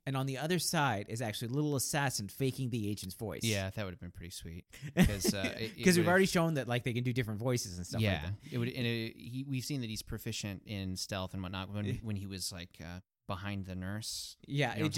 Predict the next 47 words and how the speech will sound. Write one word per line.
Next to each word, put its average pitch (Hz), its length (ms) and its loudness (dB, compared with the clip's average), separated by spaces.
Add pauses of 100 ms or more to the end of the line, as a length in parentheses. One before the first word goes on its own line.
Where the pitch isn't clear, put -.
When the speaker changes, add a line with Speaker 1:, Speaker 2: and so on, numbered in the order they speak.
(120)
Speaker 2:
talking - 20 -6
Speaker 1:
ju-, - 140 0
Speaker 2:
about? - 80 2 (120)
Speaker 1:
ju-, 160 40 -6
just 175 260 0
a 151 60 4
phone 170 240 0
call 123 260 4
saying, 113 400 0 (300)
"Uh, 135 240 4
we 139 80 4
got 139 160 6
this 135 140 -2
new 139 100 4
guy. 120 280 6
We 120 120 2
want 123 320 0
you 110 180 2
to, 131 220 -4
uh, 120 40 4
take 123 220 2
a 123 40 2
look 120 220 2
at 98 80 0
his, 101 200 0 (100)
uh, 131 40 2
his 117 300 4
skills." - 640 2 (100)
Speaker 2:
Yeah, 87 220 -6 (180)
and 113 120 0
that 147 80 4
Speaker 1:
<laughs> - 0 -
Speaker 2:
would 131 100 2
also 139 280 -2
really, 110 440 -6
uh, 98 240 -6 (120)
solidify 107 760 -6
his 101 240 -8
ability 101 360 -6
to - 180 -14
act, 107 320 -8 (180)
I - 40 -8
guess, 95 260 -6
or 92 60 -6
be 95 120 -8
flexible 98 500 -8
Speaker 1:
Yeah. 156 240 4